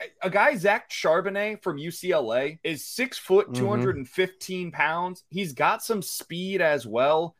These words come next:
Speaker 1: He doesn't always play to his size, and that could be a little frustrating, but, like,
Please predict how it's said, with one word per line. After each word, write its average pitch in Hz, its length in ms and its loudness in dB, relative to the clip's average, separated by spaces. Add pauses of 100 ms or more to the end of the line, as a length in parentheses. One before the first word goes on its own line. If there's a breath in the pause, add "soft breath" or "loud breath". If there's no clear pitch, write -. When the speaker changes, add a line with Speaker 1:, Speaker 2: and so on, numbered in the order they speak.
Speaker 1:
He 214 120 -4
doesn't 226 280 2
always 277 280 4
play 165 380 0
to 208 160 2
his 196 160 2
size, 190 380 2
and 156 80 -6
that 170 100 -4
could 185 100 -4
be 175 60 0
a 180 60 2
little 165 160 0
frustrating, 165 640 -4
but, 160 80 2
like, 165 160 0